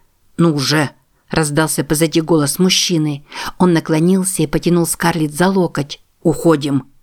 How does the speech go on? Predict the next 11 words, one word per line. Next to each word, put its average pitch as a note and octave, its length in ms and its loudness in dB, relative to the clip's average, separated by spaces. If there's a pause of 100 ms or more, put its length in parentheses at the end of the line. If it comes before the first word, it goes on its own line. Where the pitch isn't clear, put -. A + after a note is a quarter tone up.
(460)
«Нет, D#3+ 420 2 (220)
я F3 160 2
не E3 120 4
оставлю D#3+ 500 0
его». D3+ 420 -2 (480)
Она E3+ 200 2
высвободилась D#3+ 800 -2
и F#3+ 80 0
бросилась E3 540 0
к - 80 -14
волку, F#3 460 0